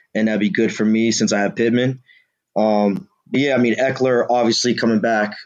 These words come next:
Uh, hopefully he'll, he'll do what Jackson did last week. Um, I, I got a few that I'm, I'm seeing. I think K-, I think Osborne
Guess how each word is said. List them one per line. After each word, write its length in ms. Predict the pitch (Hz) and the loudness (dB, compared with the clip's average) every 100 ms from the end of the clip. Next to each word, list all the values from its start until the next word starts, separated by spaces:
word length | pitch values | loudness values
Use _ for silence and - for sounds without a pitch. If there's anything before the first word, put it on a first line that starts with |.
| - | -4
Uh, 300 | 101 101 98 | 0 2 0
hopefully 380 | 107 113 - 110 | 0 -2 0 0
he'll, 280 | 117 110 98 | 2 0 0
he'll 220 | 117 110 | 0 2
do 160 | 117 | 2
what 140 | 107 98 | 0 0
Jackson 380 | 110 107 104 107 | -2 -2 -2 0
did 140 | 104 | 0
last 320 | 101 104 - | 0 0 -2
week. 260 | 110 107 104 - - - - _ _ 104 | -2 -2 -4 -18 -20 -20 -20 _ _ -2
Um, 500 | 104 104 101 98 92 _ _ _ _ | 0 2 0 -2 -8 _ _ _ _
I, 200 | - 170 | -4 -2
I 80 | 262 | 0
got 160 | 262 262 | 0 0
a 40 | |
few 260 | - 226 214 | 0 0 0
that 140 | 175 | 0
I'm, 120 | 151 143 | 0 0
I'm 120 | 151 | 0
seeing. 280 | - 123 120 | 0 0 0
I 80 | |
think 220 | 127 143 123 | 0 -2 0
K-, 280 | 135 117 - | 0 0 -2
I 100 | 143 | -2
think 180 | 160 | 0
Osborne 680 | 123 131 120 123 135 135 135 | 2 0 0 0 0 0 -4